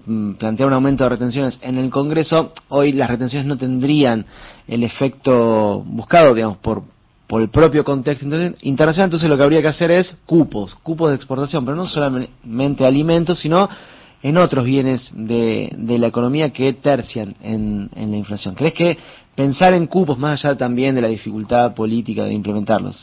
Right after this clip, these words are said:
saquemos eso de lado, pero el concepto de cupos como instrumento para garantizar consumos internos o abastecimiento interno, donde también estamos viendo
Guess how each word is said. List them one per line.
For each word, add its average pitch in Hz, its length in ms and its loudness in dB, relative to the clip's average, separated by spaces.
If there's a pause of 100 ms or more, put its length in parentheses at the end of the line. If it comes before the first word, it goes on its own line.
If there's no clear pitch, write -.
(100)
saquemos 110 320 -4
eso 110 160 -4
de 117 80 0
lado, 104 180 2
pero 95 240 -6
el 78 220 -12
concepto 131 400 -2
de 139 140 0
cupos 156 280 -4
como 131 380 -4
instrumento 123 840 -4 (560)
para 135 380 6
garantizar 131 720 2
consumos 135 680 -4
internos 139 560 -4
o 123 60 -2
abastecimiento 127 640 -4
interno, 123 720 2 (220)
donde 120 280 -2
también 165 280 2
estamos 135 240 0
viendo 131 360 0